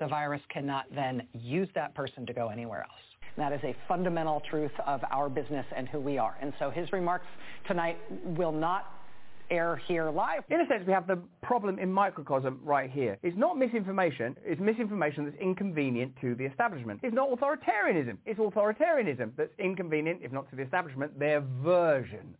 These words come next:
Speaker 2: of the establishment. It's absurd that you show a speech by Ron DeSantis or Nikki Haley and not by Donald Trump, particularly if you've watched that speech.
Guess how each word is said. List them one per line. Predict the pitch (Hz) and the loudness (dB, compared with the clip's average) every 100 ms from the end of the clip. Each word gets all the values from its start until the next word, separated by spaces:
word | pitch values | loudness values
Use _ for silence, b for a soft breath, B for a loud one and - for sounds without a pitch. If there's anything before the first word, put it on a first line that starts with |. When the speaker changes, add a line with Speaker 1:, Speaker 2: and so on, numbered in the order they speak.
| - | -2
Speaker 2:
of | 113 101 | -2 -2
the | 107 | -6
establishment. | 101 - 104 101 92 95 101 | -8 -6 -6 -6 -14 -16 -2
It's | 240 240 | -2 2
absurd | 233 - 320 240 131 127 | -2 2 2 4 2 -2
that | 185 | -4
you | 196 165 | -4 0
show | 190 | 2
a | 165 | 2
speech | 165 262 247 202 | 0 0 0 2
by | 190 185 | 4 4
Ron | 190 196 | 4 2
DeSantis | 160 160 147 151 147 143 | 0 2 2 2 -2 -2
or | |
Nikki | 147 190 165 | 0 0 2
Haley | 131 123 127 | 2 4 2
and | 139 | 4
not | 202 | 4
by | 156 147 | 4 2
Donald | 139 131 | 2 -4
Trump, | 127 117 120 - | -2 -2 -2 -4
particularly | 220 196 | -2 0
if | 170 | -2
you've | 156 | 0
watched | 156 202 135 | 2 2 2
that | 123 110 | 0 0
speech. | 117 123 | -2 -2